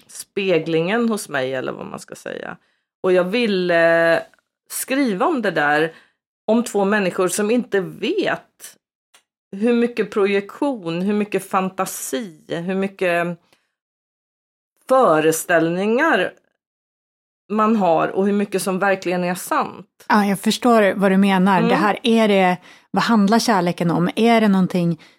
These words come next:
Speaker 2: mellan oss, eller är det ett eget privat, eh, jag vet inte, ältande eller besatthet som inte har med den andra att göra?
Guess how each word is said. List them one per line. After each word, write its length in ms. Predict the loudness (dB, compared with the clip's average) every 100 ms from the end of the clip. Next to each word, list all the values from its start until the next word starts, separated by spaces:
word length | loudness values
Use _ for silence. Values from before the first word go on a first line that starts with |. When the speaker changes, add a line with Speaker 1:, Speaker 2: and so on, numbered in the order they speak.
| _ 2
Speaker 2:
mellan 540 | 4 4 2 0 0
oss, 460 | 0 0 0 -8 -4
eller 240 | 0 2 2
är 260 | 2 2
det 280 | 2 2 0 -6 _ _ _ _ _ -6
ett 160 | -6 -2
eget 680 | 0 2 2 0 0 -6 -18 -2
privat, 720 | 0 2 2 0 -6 _ -2
eh, 260 | 2 2 -2 _ _ _ _ _ _ _ -18 -6
jag 200 | 0 2
vet 180 | 2 0
inte, 300 | -2 -6 -6 _ _ _ 0
ältande 600 | 0 0 2 4 4 4
eller 200 | 2 0
besatthet 680 | 0 0 -2 -4 -2 -2 -2
som 160 | -2 0
inte 220 | 0 0
har 380 | 2 2 4 2
med 140 | 2
den 120 | 0
andra 300 | 0 0 0
att 60 | 2
göra? 500 | 2 0 0 -2